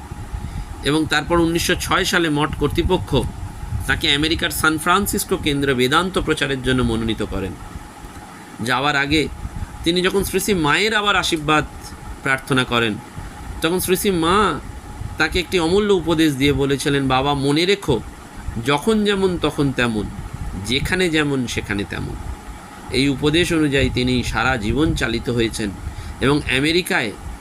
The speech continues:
সান ফ্রান্সিসকো বেদান্ত কেন্দ্রে স্বামী ত্রিগুণাতীতানন্দজি মহারাজের যোগ্য সহকারী রূপে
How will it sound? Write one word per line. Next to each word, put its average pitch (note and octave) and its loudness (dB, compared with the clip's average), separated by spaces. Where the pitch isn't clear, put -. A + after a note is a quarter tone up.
সান D3 2
ফ্রান্সিসকো G#3 2
বেদান্ত D3 2
কেন্দ্রে A#2+ 0
স্বামী B2+ 2
ত্রিগুণাতীতানন্দজি D3+ 2
মহারাজের A2+ 2
যোগ্য D3 2
সহকারী E3 0
রূপে B2 0